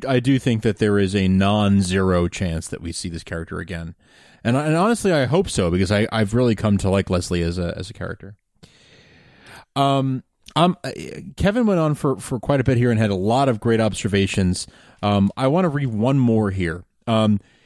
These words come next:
he says, "So you killed off all the male prisoners on Fort Roz. All of Astra and Non's Kryptonian soldiers are dead.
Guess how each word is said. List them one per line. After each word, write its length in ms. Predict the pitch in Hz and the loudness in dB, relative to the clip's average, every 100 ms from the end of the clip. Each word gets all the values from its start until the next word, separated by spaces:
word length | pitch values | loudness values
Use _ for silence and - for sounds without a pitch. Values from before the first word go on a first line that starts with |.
| _ | _
he 140 | 160 | -4
says, 320 | - 165 151 - | 0 0 0 -2
"So 160 | - 156 | -2 0
you 220 | 147 139 | 2 0
killed 420 | - - 320 269 | -4 0 0 2
off 440 | 151 120 110 - - - | 2 2 0 -4 -12 -2
all 260 | 147 185 | 2 2
the 140 | 160 139 | 2 0
male 400 | 123 143 160 147 | 2 2 0 0
prisoners 500 | - 180 151 120 107 | 0 0 2 0 0
on 140 | 107 | -2
Fort 280 | - 104 85 | -2 -2 -2
Roz. 380 | 90 85 85 85 | -2 -2 -2 -4
All 260 | 117 123 113 | -2 0 0
of 80 | |
Astra 460 | 117 131 147 - 180 | 0 -2 -2 0 0
and 180 | 170 147 | 2 2
Non's 400 | 135 131 127 - | 2 2 0 -4
Kryptonian 600 | - 127 - 131 127 120 | -4 -2 0 2 2 0
soldiers 440 | - 123 117 113 | 0 0 2 2
are 80 | 113 | 2
dead. 420 | 101 113 185 226 | 2 0 0 -4